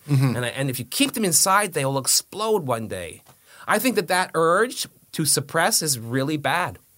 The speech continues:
Speaker 1: Yeah.
Speaker 2: I do, and I do, f-, uh, we've discussed this before, I do think it is coming more from the left,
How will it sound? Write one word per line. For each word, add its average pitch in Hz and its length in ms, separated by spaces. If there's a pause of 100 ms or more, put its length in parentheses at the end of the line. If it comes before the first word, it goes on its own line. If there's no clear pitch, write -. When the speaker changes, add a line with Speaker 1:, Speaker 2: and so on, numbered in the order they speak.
(120)
Speaker 1:
Yeah. 127 300 (240)
Speaker 2:
I 151 80
do, 208 260
and 147 160
I 151 100
do, 143 220
f-, - 300
uh, 123 180
we've 147 140
discussed 139 340
this 139 140
before, 185 400
I 117 80
do 151 240
think 139 260
it 127 120
is 139 200
coming 135 480
more 120 440
from 107 180
the 95 100
left, 90 480